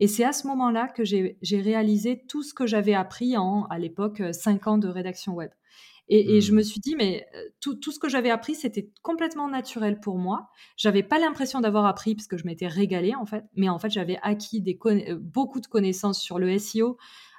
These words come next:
Speaker 1: euh, les techniques de rédaction web, le web en général, la monétisation de sites, la stratégie, le, les, le, les tunnels de vente, le copywriting.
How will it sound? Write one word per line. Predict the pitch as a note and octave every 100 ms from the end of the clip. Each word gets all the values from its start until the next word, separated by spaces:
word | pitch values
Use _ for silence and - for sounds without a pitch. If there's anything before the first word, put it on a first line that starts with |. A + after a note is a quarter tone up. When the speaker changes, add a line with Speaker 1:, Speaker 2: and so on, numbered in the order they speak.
| F#3
Speaker 1:
euh, | F#3 F3 F3
les | F#3 G3
techniques | G#3 G3+ F#3+
de | F#3+
rédaction | F#3 F3+ F3 - G3
web, | G#3 G#3+ F3+
le | F3+
web | F3 G3 G3+
en | F#3+
général, | F#3 F#3+ G3+ A3
la | F#3
monétisation | F3+ F3+ F#3 - E3+ F#3+ - F#3+
de | F#3
sites, | G#3 - A3+ G#3
la | F3
stratégie, | F3 - G3+ G3+ G#3+ G#3 G#3 A#3 A#3
le, | F#3 E3+ - - - -
les, | F#3+ F3+ F3+
le, | - G3+ -
les | G#3 G#3+
tunnels | G#3 G#3 G3 F#3+
de |
vente, | G3 A3+ A3+
le | G3+
copywriting. | F#3+ - G3 F3+ F3 B3+